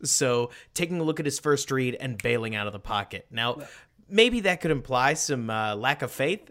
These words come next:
Speaker 1: in his offensive line that maybe you could tell me about,
Speaker 2: <laughs>
Speaker 1: but it also is a nice reminder that, like, that's what the preseason's for, is so that you can get that game tape out there and Luke Getsy can say,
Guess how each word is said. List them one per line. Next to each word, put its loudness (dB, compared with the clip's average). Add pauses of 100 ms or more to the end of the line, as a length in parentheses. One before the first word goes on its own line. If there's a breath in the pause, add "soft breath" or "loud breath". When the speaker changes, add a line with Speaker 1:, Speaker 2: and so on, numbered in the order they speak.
(140)
Speaker 1:
in -2
his -2
offensive 0
line -2
that -4
maybe 0
you 0
could -10
tell 0
me -2
about, 0
Speaker 2:
<laughs> -20
Speaker 1:
but 0 (420 loud breath)
it 8
also 2
is 0
a 0
nice 0
reminder 0
that, -4
like, -4
that's 2
what -2
the -4
preseason's -2
for, 2 (260 loud breath)
is 4
so 6
that 0
you -4
can -4
get 2
that 2
game -2
tape -2
out 2
there 6
and -2
Luke -2
Getsy -2
can -10
say, 0